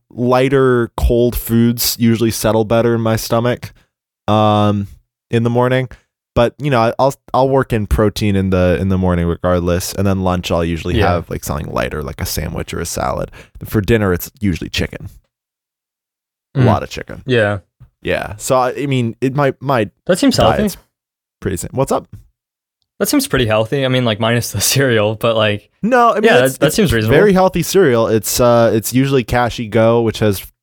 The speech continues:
Speaker 1: eleven grams of protein per serving. I usually have two servings. Yeah, there's some carbs and sugar in there, but that's good if you're starting your day.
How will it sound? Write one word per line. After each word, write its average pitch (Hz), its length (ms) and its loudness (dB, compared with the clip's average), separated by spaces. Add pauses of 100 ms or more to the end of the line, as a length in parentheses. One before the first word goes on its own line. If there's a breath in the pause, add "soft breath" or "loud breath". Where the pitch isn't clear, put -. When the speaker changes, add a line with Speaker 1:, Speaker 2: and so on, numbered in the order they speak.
(160)
Speaker 1:
eleven 107 420 2
grams 101 260 -2
of 101 100 -4
protein 104 420 -2
per 104 180 0
serving. 98 440 0
I 95 60 -2
usually 95 220 0
have 92 100 -2
two - 140 -6
servings. 98 600 -6 (300)
Yeah, 202 120 0
there's 156 120 0
some 147 140 -4
carbs 113 320 -2
and 104 100 -6
sugar 110 300 0
in 98 100 -2
there, 98 140 -2
but 101 80 -6
that's 113 180 -2
good 104 360 -2
if 101 160 -8
you're 104 60 -6
starting 92 340 -4
your 87 100 -6
day. 87 260 -2